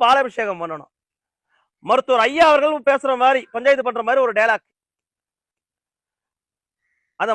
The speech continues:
மாட்டையும் பொண்ணையும் வச்சு நீ எப்படி அதுல காட்சிப்படுத்திருக்கிற? ஏன்னா கிரிஞ்சு கண்டென்ட் கொடுக்குற ஆப்போசிட் ஆளுக்கு. இல்ல பாட்டாளி மக்கள் கட்சிக்காரனா வன்னிய சமுதாயத்தவர்களை மத்தவெல்லாம்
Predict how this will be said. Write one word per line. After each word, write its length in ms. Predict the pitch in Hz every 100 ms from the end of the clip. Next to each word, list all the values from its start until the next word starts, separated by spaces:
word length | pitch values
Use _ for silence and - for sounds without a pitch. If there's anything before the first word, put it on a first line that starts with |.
| 208
மாட்டையும் 420 | 247 277 269 262
பொண்ணையும் 300 | 233 247 233 196
வச்சு 200 | _ _ _ _ _ _ _ _ _ 190
நீ 60 | 233
எப்படி 180 | 240 349
அதுல 140 | 302 240
காட்சிப்படுத்திருக்கிற? 640 | 233 247 226 202 208 202 220 247 _ _ _ _ _ _ _ _ _ -
ஏன்னா 160 | 190 262 -
கிரிஞ்சு 280 | 254 320 349
கண்டென்ட் 280 | 311 277 233
கொடுக்குற 220 | 226 220 202
ஆப்போசிட் 340 | 202 208 _ 170
ஆளுக்கு. 260 | 151 147 220 233 _ _ _ _ _ _ _ _ _ -
இல்ல 100 | 262 240
பாட்டாளி 320 | 277 320 320
மக்கள் 240 | 302 277
கட்சிக்காரனா 480 | 269 262 254 247 269 269
வன்னிய 180 | 277 302
சமுதாயத்தவர்களை 800 | 285 269 262 247 240 233 247 285 269
மத்தவெல்லாம் 640 | 233 - 285 262 254 285